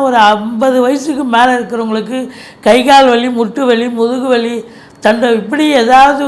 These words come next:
வலி இருக்குமே ஒழிய சனியினுடைய நிலை அதுதான். மற்றபடி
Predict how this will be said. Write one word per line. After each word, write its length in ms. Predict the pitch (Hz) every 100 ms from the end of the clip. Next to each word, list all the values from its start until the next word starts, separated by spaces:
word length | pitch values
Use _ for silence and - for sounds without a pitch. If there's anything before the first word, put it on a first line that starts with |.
| 220 214
வலி 240 | 262 262 143 - - - - - - _ _
இருக்குமே 500 | 226 240 202 262 254 214
ஒழிய 280 | 202 214 226 196 - - -
சனியினுடைய 600 | 208 262 269 247 220 226 214
நிலை 180 | 233 262
அதுதான். 500 | 208 180 226 220 151 - - - - 175
மற்றபடி 420 | 175 233 254